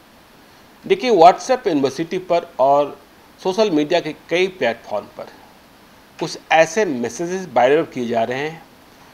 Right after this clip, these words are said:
जिससे ऐसा लग रहा है कि मस्जिद में लोग छुपा कर रखे जा रहे हैं,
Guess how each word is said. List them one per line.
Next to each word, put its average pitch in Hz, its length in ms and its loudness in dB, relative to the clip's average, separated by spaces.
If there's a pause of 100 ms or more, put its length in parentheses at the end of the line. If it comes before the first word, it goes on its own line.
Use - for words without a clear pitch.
(160)
जिससे 175 360 -2
ऐसा 156 380 2
लग 147 200 4
रहा 131 140 2
है 160 120 -4
कि 180 180 -8
मस्जिद 143 580 -4
में 143 240 -6 (440)
लोग 160 420 0
छुपा 143 400 2
कर 143 180 -2
रखे 117 320 -10
जा 101 180 -10
रहे 104 140 -10
हैं, 98 220 -20